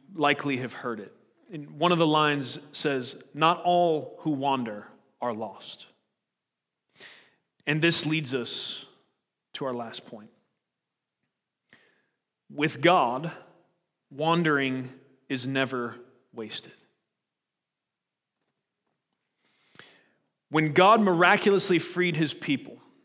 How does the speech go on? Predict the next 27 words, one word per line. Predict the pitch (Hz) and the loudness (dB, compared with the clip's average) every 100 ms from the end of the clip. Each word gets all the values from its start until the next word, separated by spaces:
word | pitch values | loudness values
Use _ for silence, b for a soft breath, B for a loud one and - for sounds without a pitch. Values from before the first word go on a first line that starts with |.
| _ _ _ _ | _ _ _ _
from | - 156 | -4 -2
slavery | - 170 170 165 170 | 0 2 2 2 0
in | 160 | -2
Egypt, | 135 120 120 - - _ _ _ _ _ _ _ - B B B | -4 -8 -12 -18 -20 _ _ _ _ _ _ _ -20 B B B
he | - | -2
took | 185 240 233 | 2 2 4
them | 208 180 | 2 2
on | 165 | 0
a | 156 | -2
very | 143 170 170 151 | 2 4 4 2
roundabout | 127 151 165 180 175 147 143 139 139 - - 123 | 0 2 2 2 0 2 2 0 -4 -16 -18 -8
route. | 120 104 - - - _ _ _ _ _ _ | -6 -6 -12 -20 -20 _ _ _ _ _ _
Okay, | 139 143 | -8 -6
if | 156 | -2
you | |
look | 190 233 | 0 2
at | 190 | 2
a | |
map | 165 175 143 139 | 4 2 2 0
and | 147 | -4
you | 135 | -2
see | 165 | -2
the | 151 | -2
way | 131 156 196 | 0 2 4
God | 180 175 165 - | 4 4 2 0
took | 175 - | -6 -4
them | - 190 | -4 -4